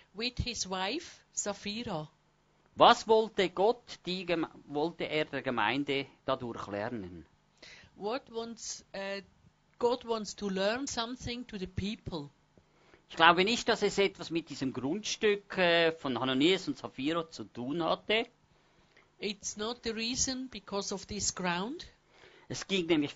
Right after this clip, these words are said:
Speaker 2: viel mehr um das innere Territorium ihres Herzens.
Speaker 1: It's, it's the reason was the inside of her, uh, her heart. They don't want honest.
Speaker 2: Die beiden glaubten, sie können Gott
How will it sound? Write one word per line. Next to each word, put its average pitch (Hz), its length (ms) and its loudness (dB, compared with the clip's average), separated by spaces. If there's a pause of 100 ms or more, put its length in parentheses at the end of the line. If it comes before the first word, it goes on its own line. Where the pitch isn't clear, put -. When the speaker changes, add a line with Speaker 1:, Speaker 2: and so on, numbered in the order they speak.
(120)
Speaker 2:
viel 285 360 2
mehr 226 500 2
um 165 200 2 (360)
das 147 220 2
innere 208 500 4
Territorium 170 1200 2
ihres 151 460 2
Herzens. 139 840 0 (440)
Speaker 1:
It's, - 420 -6
it's - 400 -8
the 185 340 -2
reason 233 460 -2
was 208 340 -2
the 180 300 -4 (400)
inside 240 800 -4
of 208 240 -4
her, 180 380 -4
uh, 170 360 -6
her 180 200 -6
heart. 180 440 0 (600)
They 196 140 -2
don't 214 360 -2
want 202 240 -4
honest. 185 680 -4 (640)
Speaker 2:
Die 151 100 8
beiden 208 600 8
glaubten, 208 880 4
sie 160 160 2
können 160 420 6
Gott 185 240 2